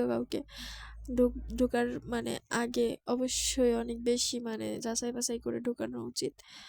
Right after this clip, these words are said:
কারণ এরকম হুটহাট কেউ যদি অপরিচিত ঢুকে এরকম হামলা করলে পরে একটা বিপদ,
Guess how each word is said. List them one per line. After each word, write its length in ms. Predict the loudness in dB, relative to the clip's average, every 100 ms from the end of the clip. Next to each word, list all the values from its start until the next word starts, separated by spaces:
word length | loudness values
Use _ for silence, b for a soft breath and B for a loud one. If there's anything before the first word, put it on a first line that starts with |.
| B B
কারণ 180 | -2 0
এরকম 320 | 2 0 2 0 0
হুটহাট 380 | -2 0 -2 -2 -2
কেউ 220 | 2 4
যদি 340 | 2 0 0 -2 B B B
অপরিচিত 480 | -6 -2 0 0 0
ঢুকে 340 | 0 0 0 0
এরকম 320 | 0 0 0
হামলা 400 | 0 0 -2 -2
করলে 360 | 0 0 0
পরে 360 | -2 -4 -2 -2
একটা 220 | -4 -4
বিপদ, 420 | -2 -2 0 -4